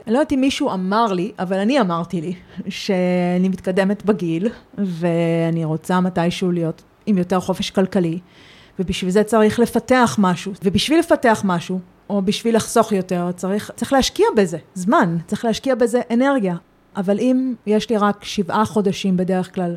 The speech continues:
אפילו פחות משמונה חודשים היו לי, כדי לממן את עצמי בארבעה חודשים שנותרו,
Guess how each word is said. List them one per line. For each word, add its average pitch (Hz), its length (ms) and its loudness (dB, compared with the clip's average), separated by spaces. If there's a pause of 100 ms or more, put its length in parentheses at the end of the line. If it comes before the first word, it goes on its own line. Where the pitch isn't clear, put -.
(140)
אפילו 202 200 0
פחות 240 260 -2
משמונה 196 320 -2
חודשים 180 400 -6
היו 175 120 0
לי, 180 160 -2
כדי 214 460 0
לממן 202 540 2
את 233 120 0
עצמי 190 260 -2
בארבעה 180 380 0
חודשים 190 440 -2
שנותרו, 180 520 -2